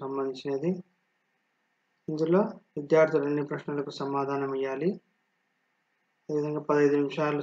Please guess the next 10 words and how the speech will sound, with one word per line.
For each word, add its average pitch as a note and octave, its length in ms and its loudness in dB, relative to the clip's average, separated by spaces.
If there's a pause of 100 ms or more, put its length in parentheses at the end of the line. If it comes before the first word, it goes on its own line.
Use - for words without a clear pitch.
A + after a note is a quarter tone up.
సమయము C#3+ 380 -2 (1600)
ప్రశ్నాపత్రం D3+ 560 0
చదువుకోవడానికి C#3 560 0
ఇస్తారు. D3 360 0 (760)
మొత్తం E3 440 2
సమయం E3+ 320 4
వచ్చేసి D#3 340 4
ఇది E3+ 120 6 (100)
మూడు D#3 180 2
గంటల D3+ 280 0